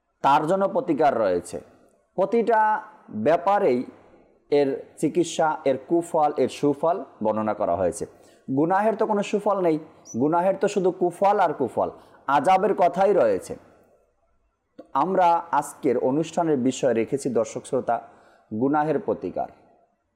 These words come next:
যদি আমরা আজকের অনুষ্ঠানে, উম, বসতে পারি, থাকতে পারি সব সময় শেষ পর্যন্ত, তবে আশা করা যায় ইনশাআল্লাহ তাআলা,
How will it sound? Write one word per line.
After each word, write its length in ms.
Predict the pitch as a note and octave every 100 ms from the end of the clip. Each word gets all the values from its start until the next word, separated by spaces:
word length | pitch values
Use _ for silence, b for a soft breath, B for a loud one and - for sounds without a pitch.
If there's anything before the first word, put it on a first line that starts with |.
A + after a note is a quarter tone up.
| _ _
যদি 200 | B2+ E3+
আমরা 260 | E3+ C#3+ C#3
আজকের 400 | - A#2+ - A#2
অনুষ্ঠানে, 400 | A2 A#2 C3+ B2+
উম, 480 | A#2+ - G2+ G#2 G2
বসতে 320 | A#2 C3 -
পারি, 240 | C3 A#2 A#2 A2
থাকতে 260 | G#2+ - B2+
পারি 220 | B2+ A2+
সব 200 | - A2
সময় 300 | - A#2+ G2+ - B B B
শেষ 200 | - D3+ D3+
পর্যন্ত, 360 | C#3 A#2+ C#3
তবে 280 | C#3+ C#3 C3
আশা 340 | - B2 - C#3+
করা 220 | C3 C3
যায় 120 | B2+
ইনশাআল্লাহ 440 | A2 - A#2 A#2
তাআলা, 240 | A2+ A2+